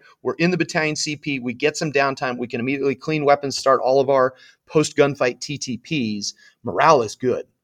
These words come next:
Um, we're sitting in one, and, and you have to remember, like, we're one of the first battalions to be sitting in a, one of Saddam's palaces as our new battalion C P. That became passe in the, in the later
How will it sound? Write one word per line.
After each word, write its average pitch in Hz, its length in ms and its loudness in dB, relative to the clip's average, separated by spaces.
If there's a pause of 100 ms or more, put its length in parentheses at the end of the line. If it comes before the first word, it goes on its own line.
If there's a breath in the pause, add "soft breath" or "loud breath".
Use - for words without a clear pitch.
(240)
Um, 113 240 -4
we're 151 160 6
sitting 165 580 0
in 127 220 -4
one, 139 180 -2
and, 147 180 0
and 151 80 0
you 151 80 0
have 170 140 2
to 151 60 -2
remember, 151 340 0 (180 loud breath)
like, 131 280 0
we're 160 160 4
one 175 180 4
of 151 80 4
the 131 80 4
first 160 320 0
battalions 139 540 -2
to 123 60 -14
be 117 100 -4
sitting 151 400 -2
in 139 100 -6
a, 127 60 -2
one 117 500 -4
of 147 80 -2
Saddam's 127 520 -4
palaces 107 840 -4 (280 soft breath)
as 127 140 -2
our 123 120 -2
new 131 160 0
battalion 117 440 -4
C 120 180 -6
P. 127 280 -4 (160 loud breath)
That 160 280 0
became 147 460 -4
passe 127 920 -2 (280 loud breath)
in 143 160 -4
the, 127 140 -6
in 131 160 -4
the 120 80 0
later 120 580 2